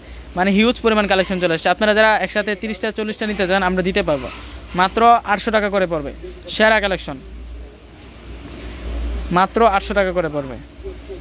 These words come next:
প্রত্যেকটা colour একটি হবে, Purple, purple কালারের মধ্যে হবে, light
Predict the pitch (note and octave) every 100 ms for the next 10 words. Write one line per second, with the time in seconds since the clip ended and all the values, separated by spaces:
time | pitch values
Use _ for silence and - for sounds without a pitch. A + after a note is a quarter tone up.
0 | - G3+ F#3+ G#3+ A3+ A#3+ A3 G#3 G#3 G3
1 | G#3 F#3 F3 A#3+ - - - G3 G3+ A3
2 | E3+ C3 - F#3+ F#3+ G#3+ G#3+ G3+ G3 F3
3 | F3+ G3+ F#3